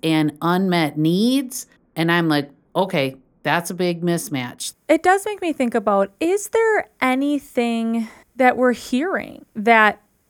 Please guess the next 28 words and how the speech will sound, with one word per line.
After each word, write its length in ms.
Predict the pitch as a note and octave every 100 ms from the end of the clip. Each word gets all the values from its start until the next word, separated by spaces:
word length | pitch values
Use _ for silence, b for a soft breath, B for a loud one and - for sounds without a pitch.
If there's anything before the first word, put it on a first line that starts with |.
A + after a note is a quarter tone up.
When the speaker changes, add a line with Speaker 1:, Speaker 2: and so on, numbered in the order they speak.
| _ _ _ _
Speaker 2:
is 280 | G#3+ G3+ G#3+
hopeful, 640 | B3+ D#4+ D4+ - F#4+ F#4+ -
or 180 | B3 A#3+
is 220 | A#3+ B3 C#4+
it 120 | A#3+
really 360 | G#3+ G#3 G#3+
like, 640 | F#3+ F#3 F#3 F3+ - - _ _ _ _ _ _ -
you 80 | C4+
know, 200 | C#4 C4+ -
are 160 | C4+
you 140 | C#4 C4+
hearing 340 | C4+ C4 B3+
from 220 | B3+ A#3+
colleagues? 480 | A#3 G#3+ F#3+ F3+ -
Are 100 | -
you 240 | F#3 C4
hearing 340 | E4 C#4 A#3 G#3+
from 180 | A3 G3+
other 180 | F#3 F3+
people 420 | G3+ F#3+ F#3 -
that 200 | F#3+ F#3
they're 300 | F#3+ F#3 F#3
more 320 | G#3 G3 G3
getting 240 | F#3+ G3 F#3+
ready 260 | F#3 F3+
to 120 | F3+ -
amp 240 | F#3 F3
up? 320 | F#3 - -